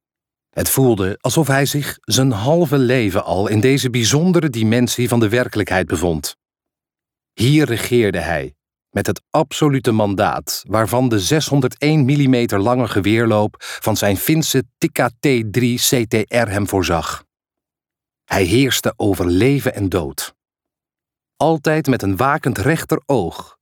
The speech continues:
en het linker op standby. Hij verplaatste zijn camouflagenet een stukje en volgde de vier mannen weer, die liepen en liepen, maar niet in staat waren zich los te maken van het draden kruis dat een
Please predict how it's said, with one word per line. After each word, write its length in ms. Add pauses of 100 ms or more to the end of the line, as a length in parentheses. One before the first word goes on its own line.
(120)
en 120
het 120
linker 320
op 100
standby. 600 (1040)
Hij 200
verplaatste 580
zijn 180
camouflagenet 840
een 80
stukje 500 (280)
en 160
volgde 340
de 120
vier 300
mannen 280
weer, 320 (240)
die 160
liepen 560 (100)
en 200
liepen, 420 (440)
maar 160
niet 240
in 120
staat 380
waren 360
zich 160
los 280
te 100
maken 500
van 360
het 160
draden 400
kruis 540 (280)
dat 240
een 160